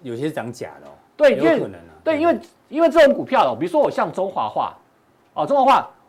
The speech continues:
Speaker 2: 我想这个涨上去应该没有人敢买啊。
Speaker 1: 嗯哼。
Speaker 2: 哦，就比如说像前一段时间，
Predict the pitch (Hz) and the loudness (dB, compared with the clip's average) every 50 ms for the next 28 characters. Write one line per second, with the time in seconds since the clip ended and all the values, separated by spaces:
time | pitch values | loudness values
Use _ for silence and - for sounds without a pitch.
0 | _ - 269 277 277 254 240 311 208 185 - 175 147 180 226 240 277 254 247 233 | _ -4 2 2 2 2 2 2 2 2 0 -2 -6 -6 -8 -6 -6 -4 0 0
1 | 247 226 220 190 135 120 123 131 - - 120 139 117 85 - - - _ _ _ | 0 0 2 -2 -2 -4 -6 -6 -6 -6 -4 -4 -6 -8 -8 -14 -20 _ _ _
2 | _ _ - 113 113 117 127 127 131 180 - - - - 320 320 254 196 202 269 | _ _ -18 -18 -14 -12 -10 -2 0 2 2 2 0 0 -2 0 0 0 -2 2
3 | 285 262 262 302 277 240 214 - - 180 220 233 262 226 185 - - 160 147 185 | 2 2 2 2 0 0 -2 -4 -4 -4 -2 0 -2 -2 -2 -4 -10 -10 -6 -6
4 | 185 185 | -8 -6